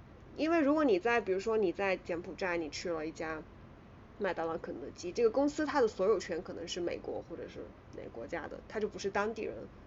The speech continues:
own 的，他可能付当地人一些工资，但是你，你买的这个可能不一定就到那个公-，那个当地人手里边儿，所以说你就尽量去选当地人开的餐厅呀，然后既对当地的，比如说他是从当地的食物里面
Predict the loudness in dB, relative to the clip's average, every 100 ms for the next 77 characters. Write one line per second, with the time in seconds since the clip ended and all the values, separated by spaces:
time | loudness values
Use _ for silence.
0 | -12 -4 -4 -4 -10 -12 -16 -18 -14 -10
1 | -6 -2 -2 0 -2 -2 2 2 4 4
2 | 2 2 2 2 0 0 0 -2 -10 -2
3 | 0 2 2 2 0 -4 0 4 6 4
4 | 2 0 0 0 -2 -4 -6 -2 -2 0
5 | -2 0 2 2 -2 -4 -6 -8 -8 -8
6 | -8 -6 -6 -6 -8 -10 -12 -12 -10 -12
7 | -12 -14 -18 -18 -2 2 4 6 6 6
8 | 4 4 4 0 0 0 4 4 4 4
9 | 2 0 0 0 -2 -8 -8 -6 -6 -6
10 | -8 -8 -8 -10 -10 -8 -6 -4 -4 -4
11 | -10 -16 -16 -14 -6 -4 2 2 4 4
12 | 2 0 -2 -2 -6 -8 -8 -8 -6 -6
13 | -6 -8 -8 -6 -8 -6 -4 -2 -2 -2
14 | -2 -2 -2 -2 -4 -4 -4 -6